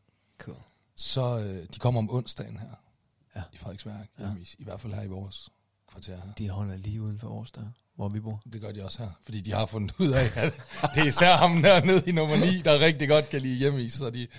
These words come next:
Speaker 2: kører altid lige op og holder, bare holder udenfor, ding, ding, ding, ding, og min datter løber rundt, og, "Nej, isbilen, isbilen!"
Speaker 1: Ja.
Speaker 2: Så går vi ud og køber hjemmeis. Nå, men, øh, chokostænger, vild med dem, min kone.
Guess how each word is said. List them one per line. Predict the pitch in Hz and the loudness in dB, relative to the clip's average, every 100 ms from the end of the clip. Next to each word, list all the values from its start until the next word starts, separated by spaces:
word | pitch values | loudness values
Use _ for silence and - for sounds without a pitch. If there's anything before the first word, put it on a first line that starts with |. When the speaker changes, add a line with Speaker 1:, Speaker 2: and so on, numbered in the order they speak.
| - - | -20 -18
Speaker 2:
kører | - 135 | -6 -2
altid | 135 131 139 | -2 -2 -6
lige | 143 143 113 | -4 -2 -2
op | 117 | -2
og | 110 | -2
holder, | 117 104 | -2 -2
bare | 98 117 | -2 -2
holder | 135 117 | -2 -2
udenfor, | 127 120 | -4 -6
ding, | 117 143 139 | -4 -2 -2
ding, | 127 123 | -4 -4
ding, | 120 127 | -4 -4
ding, | 123 120 123 127 | -4 -4 -4 -6
og | 113 | -8
min | 123 | -8
datter | 117 117 | -6 -4
løber | 110 120 107 | -4 -4 -4
rundt, | 104 110 | -6 -6
og, | 139 | -2
"Nej, | 208 269 285 311 | 2 2 2 -2
isbilen, | - - 277 262 | -4 -8 -8 -8
isbilen!" | 294 - 233 208 190 - | -10 -12 -12 -12 -12 -6
Speaker 1:
Ja. | 139 - - - _ | -6 -6 -18 -20 _
Speaker 2:
Så | - | -10
går | |
vi | 101 | -8
ud | 107 | -8
og | |
køber | 98 98 | -6 -6
hjemmeis. | 98 98 90 - _ - - | -4 -6 -8 -12 _ -20 -4
Nå, | 110 110 _ _ _ | -2 -2 _ _ _
men, | 127 117 113 | -8 -4 -4
øh, | 104 - | -6 -6
chokostænger, | - 131 120 107 107 120 | -6 -6 -6 -8 -10 -10
vild | 131 139 | -6 -4
med | 131 117 | -2 -4
dem, | 101 - | -8 -10
min | - 110 | -10 -6
kone. | 127 127 | -4 -4